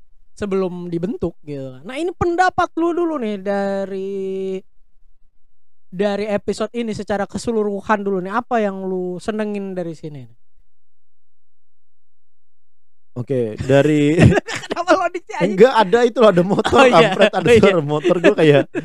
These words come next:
Speaker 2: kesel banget. Ya, dari gue adalah, menurut gue, bak-, kita udah nonton sampai empat nih ya, baru kita bahas nih sebenarnya.
Speaker 1: Benar,
Speaker 2: Jadi di
Speaker 1: benar.
Speaker 2: episode, ep-, di episode tiga ini menurut gue paling dark itu ya ini gitu.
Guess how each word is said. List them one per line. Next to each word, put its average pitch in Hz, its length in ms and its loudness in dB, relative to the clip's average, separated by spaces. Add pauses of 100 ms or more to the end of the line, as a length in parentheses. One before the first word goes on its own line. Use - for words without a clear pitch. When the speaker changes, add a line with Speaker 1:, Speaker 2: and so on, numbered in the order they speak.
(240)
Speaker 2:
kesel 135 240 0
banget. 131 320 4
Ya, 139 240 2
dari 143 240 -2
gue 147 160 -2
adalah, 170 400 2 (560)
menurut 214 240 0
gue, 160 480 0
bak-, 139 320 0
kita 165 160 -6
udah 208 160 0
nonton 156 160 -4
sampai 151 160 -6
empat 143 240 -4
nih 139 80 -4
ya, 123 80 -4
baru 120 240 -4
kita 113 160 -6
bahas 113 320 -4
nih 113 80 -10
sebenarnya. 101 560 -10 (160)
Speaker 1:
Benar, 131 240 -10
Speaker 2:
Jadi 120 80 -2
di 147 80 -2
Speaker 1:
benar. 165 100 0
Speaker 2:
episode, 151 200 -4 (340)
ep-, 156 160 -8
di 139 160 -4
episode 170 400 -2
tiga 151 240 -2
ini 160 160 -4
menurut 147 320 -8
gue 156 240 -6
paling 170 480 -8 (580)
dark 135 460 0 (160)
itu 196 100 -8
ya 196 140 0
ini 170 320 -4
gitu. 110 240 -10